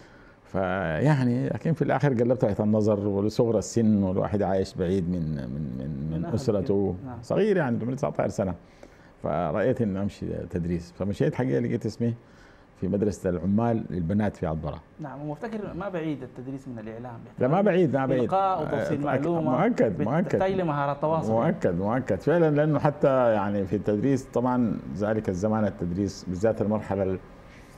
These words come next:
Speaker 1: اللي كنا بنسميها المرحلة الوسطى أو المرحلة الثانوية العامة زمان سموها.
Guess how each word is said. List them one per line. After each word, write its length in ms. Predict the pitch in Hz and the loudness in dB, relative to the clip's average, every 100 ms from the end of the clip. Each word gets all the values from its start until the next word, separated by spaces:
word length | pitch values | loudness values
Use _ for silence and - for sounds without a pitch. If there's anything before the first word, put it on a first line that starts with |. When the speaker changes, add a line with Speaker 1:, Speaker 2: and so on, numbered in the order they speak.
| - - | -12 -8
Speaker 1:
اللي 120 | 78 | -4
كنا 180 | 120 113 | 0 2
بنسميها 400 | 104 - 98 107 | 2 0 0 0
المرحلة 360 | 107 104 104 95 | 0 -2 -2 0
الوسطى 380 | 110 113 - | 0 -2 -2
أو 280 | 113 117 117 | 0 2 2
المرحلة 380 | 110 110 113 107 | 2 0 0 -4
الثانوية 380 | - 104 107 110 | -4 -2 2 2
العامة 300 | 104 107 95 | 2 2 0
زمان 220 | 90 92 | -2 -4
سموها. 340 | 87 87 87 | -2 -2 -2